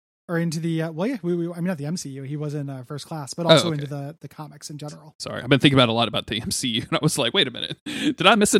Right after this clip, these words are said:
Speaker 1: No.
Speaker 2: did I miss a T V show somewhere? A webisode?" <laughs>
Speaker 1: Um, again, this is, you know, we're gonna go pretty quick. Uh, the, the basic thing is his mom was horrible, uh,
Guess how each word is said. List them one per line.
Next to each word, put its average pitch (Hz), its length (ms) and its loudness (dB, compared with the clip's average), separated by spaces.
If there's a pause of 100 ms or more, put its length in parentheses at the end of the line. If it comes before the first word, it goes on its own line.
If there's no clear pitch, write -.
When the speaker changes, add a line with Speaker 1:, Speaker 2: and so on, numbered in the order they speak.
(120)
Speaker 1:
No. 147 100 -6 (120)
Speaker 2:
did 143 60 -2
I 196 100 4
miss 180 160 0
a 170 60 4
T 156 160 2
V 156 160 0
show - 180 -4
somewhere? 285 320 -4
A 131 140 10
webisode?" 190 440 8 (640)
<laughs> 233 600 -6 (220)
Speaker 1:
Um, 156 480 -6 (300)
again, 220 280 0
this 208 200 -2
is, 170 200 -8
you 175 60 -4
know, 156 60 -2
we're 160 80 -6
gonna 165 120 -2
go 151 100 -2
pretty 147 180 -6
quick. 190 340 -4 (100)
Uh, 143 260 -8
the, 151 380 -8 (300)
the 151 100 -6
basic 190 340 -2
thing 175 260 -4
is 151 460 -4 (120)
his 143 260 -8
mom 175 440 -6
was 147 160 -12
horrible, 240 480 -6 (440)
uh, 156 360 -4